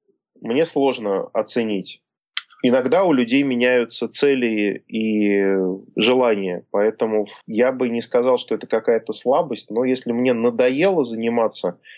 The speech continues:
тем, чем я занимаюсь, я полное право имею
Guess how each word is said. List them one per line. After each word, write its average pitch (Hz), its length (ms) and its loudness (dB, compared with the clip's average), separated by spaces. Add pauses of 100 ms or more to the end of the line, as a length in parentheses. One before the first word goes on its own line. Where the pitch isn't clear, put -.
(220)
тем, 123 240 0
чем 117 220 -2
я 113 120 2
занимаюсь, 110 640 -2
я 123 180 2
полное 135 420 2
право 120 460 0
имею 110 480 0